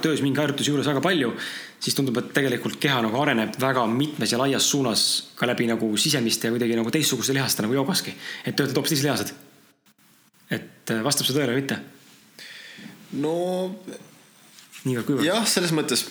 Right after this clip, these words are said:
Speaker 2: ma, mina ka, ma tunnistan, mul on ju, ma olen nii vähe seda alles teinud. Ma alles, ma lõpetasin selle personaaltreeneri koolituse alles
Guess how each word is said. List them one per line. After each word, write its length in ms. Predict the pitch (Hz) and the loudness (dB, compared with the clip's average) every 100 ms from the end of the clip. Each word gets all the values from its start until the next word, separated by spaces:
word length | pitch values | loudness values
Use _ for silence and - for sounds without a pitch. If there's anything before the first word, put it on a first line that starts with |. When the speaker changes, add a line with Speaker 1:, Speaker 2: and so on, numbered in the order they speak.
| - | -10
Speaker 2:
ma, 180 | 135 143 113 - - - - | -4 -2 -2 -6 -16 -12 -2
mina 180 | 156 127 | 2 2
ka, 140 | 127 104 | 2 2
ma 160 | 101 | 2
tunnistan, 440 | 110 117 - 87 87 | 2 2 0 0 0
mul 200 | 101 95 | 0 2
on 80 | 90 | 0
ju, 60 | 90 | 0
ma 80 | |
olen 160 | 101 95 | 0 2
nii 120 | 113 98 | 2 2
vähe 140 | 90 | 0
seda 200 | 92 85 | 0 -2
alles 120 | 85 - | -2 0
teinud. 300 | 107 78 - | 0 0 -4
Ma 100 | 85 | -2
alles, 300 | 95 90 - - - - - - - | 0 0 -2 -6 -18 -20 -20 -14 -2
ma 100 | 110 | 0
lõpetasin 460 | 117 101 - 98 | 0 0 -2 -2
selle 140 | 90 87 | -2 -2
personaaltreeneri 680 | 87 - 107 98 92 92 87 | -2 0 0 0 0 0 0
koolituse 480 | 107 104 87 90 87 | 0 -2 -2 -4 -2
alles 360 | 92 85 82 | 0 0 -2